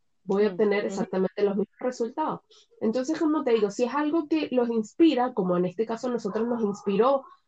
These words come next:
Speaker 1: hacer el podcast, quien sabíamos que era una herramienta con la que podíamos llegar a muchas personas, con la que podíamos ayudar a muchas personas de repente a senti-, sentirse identificados con los temas a tratar, o sea, ya eso para nosotras es como,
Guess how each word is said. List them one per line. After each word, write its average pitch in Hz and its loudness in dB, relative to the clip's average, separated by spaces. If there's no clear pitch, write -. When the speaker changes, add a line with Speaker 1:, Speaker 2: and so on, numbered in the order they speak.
Speaker 1:
hacer 185 -2
el 202 0
podcast, 190 -4
quien 185 0
sabíamos 226 0
que 214 2
era 214 2
una 220 0
herramienta 220 -2
con 226 2
la 208 2
que 202 -2
podíamos 208 0
llegar 185 -2
a 196 -2
muchas 214 -6
personas, 233 -2
con 202 0
la 190 0
que 185 0
podíamos 226 0
ayudar 196 2
a - -2
muchas 220 -4
personas 214 -6
de 202 -2
repente 202 -4
a - -6
senti-, 202 -6
sentirse 208 -2
identificados 240 0
con 214 0
los 202 -4
temas 247 -2
a 269 -4
tratar, 277 -2
o 220 -12
sea, 269 -2
ya 262 2
eso 285 -2
para 302 0
nosotras 277 0
es 233 -4
como, 277 0